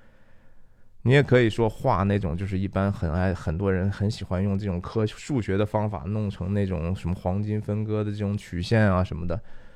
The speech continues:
我觉得那个东西哈，有相当大的道理，但是很多人，如果你想用那个去做一个好的构图哈，那你就是舍本逐末了哈。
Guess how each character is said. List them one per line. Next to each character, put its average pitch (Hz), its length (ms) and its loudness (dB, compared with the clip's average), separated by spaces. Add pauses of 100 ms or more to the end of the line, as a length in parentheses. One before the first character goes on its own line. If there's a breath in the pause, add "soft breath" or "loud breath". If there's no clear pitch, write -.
(280 soft breath)
我 101 240 0
觉 95 200 0
得 131 80 4
那 135 200 2
个 110 60 0
东 110 220 0
西 101 220 -2
哈， 80 320 -4 (560 soft breath)
有 92 440 2
相 123 480 0
当 120 400 -4 (200)
大 - 200 -6
的 85 120 0
道 90 240 0
理， 73 100 -4
但 120 180 0
是 123 120 -4
很 101 180 -2
多 123 160 0
人， 123 80 -2
如 123 220 -2
果 131 120 -2
你 117 280 -2
想 - 320 -2
用 113 240 0
那 285 160 2
个 87 120 -2
去 - 200 -6
做 92 240 -2
一 80 40 -2
个 85 80 -4
好 - 240 -6
的 87 140 -10
构 - 220 -6
图 - 200 -10
哈， 71 240 -8 (360)
那 170 220 2
你 78 140 0
就 92 160 0
是 90 100 -2
舍 85 300 -4
本 92 240 -4
逐 64 160 -10
末 85 320 -2
了 - 60 -12
哈。 90 220 -8